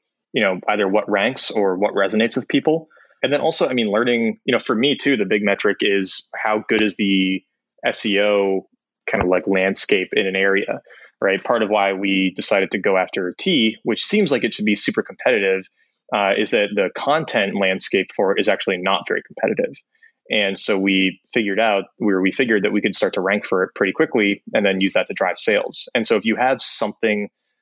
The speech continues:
like S E O that you can use to not just evaluate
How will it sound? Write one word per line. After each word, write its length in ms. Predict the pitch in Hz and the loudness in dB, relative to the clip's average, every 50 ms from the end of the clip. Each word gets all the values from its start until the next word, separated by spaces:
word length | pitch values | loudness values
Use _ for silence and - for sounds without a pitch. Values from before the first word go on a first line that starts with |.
| _ _ _ - | _ _ _ -2
like 440 | 131 101 92 95 92 95 101 104 - - - - _ - | -2 0 2 2 2 2 0 0 -2 -6 -16 -8 _ -4
S 240 | 113 95 - - - | -2 0 0 -2 -2
E 180 | 104 92 95 92 | -2 -2 0 2
O 220 | 92 101 113 117 | 2 2 2 2
that 160 | 107 113 - | 0 0 0
you 120 | 101 104 98 | 0 -2 -2
can 240 | - 110 107 95 92 | 0 -2 -2 -2 0
use 380 | 90 95 98 101 101 - - | 0 2 2 2 2 0 -2
to 480 | - - - 110 98 95 92 90 90 - _ _ _ _ _ _ _ _ _ _ _ _ _ _ | -4 -2 0 0 2 2 0 -2 -4 -8 _ _ _ _ _ _ _ _ _ _ _ _ _ _
not 240 | - 123 110 131 160 | -4 0 0 2 2
just 200 | 175 165 - - | 2 0 0 0
evaluate 680 | 131 98 95 101 92 98 107 104 101 101 101 101 104 | -2 -2 0 2 2 2 2 2 2 2 2 0 -2